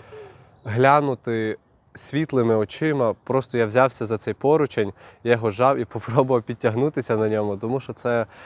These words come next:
це величезна, величе-, величезний дар, і, і в цілому я почувався дуже щасливим, просто розуміючи, що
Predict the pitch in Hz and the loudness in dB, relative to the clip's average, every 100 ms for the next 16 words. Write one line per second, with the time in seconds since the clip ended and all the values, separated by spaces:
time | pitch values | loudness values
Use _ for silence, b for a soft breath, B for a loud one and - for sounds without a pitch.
0 | B - 113 117 120 - 139 127 117 110 | B -6 -2 0 0 0 -2 0 0 0
1 | 110 104 - 113 117 117 139 127 120 120 | 0 -2 -4 0 0 2 0 0 -2 -2
2 | 139 127 117 104 127 165 135 113 117 113 | -2 -2 -2 4 4 4 -2 -4 0 0
3 | 107 92 _ _ _ _ _ _ _ _ | 0 -6 _ _ _ _ _ _ _ _
4 | _ _ _ - 123 - 127 139 120 113 | _ _ _ -6 -2 4 4 4 4 2
5 | 110 113 - 123 - 117 123 117 117 - | 2 0 -2 -2 -2 -4 -4 -4 -8 -2
6 | 127 127 107 120 - 113 104 110 156 147 | -2 0 -2 -4 -2 -4 0 0 0 -2
7 | 110 - 113 | -6 -2 -2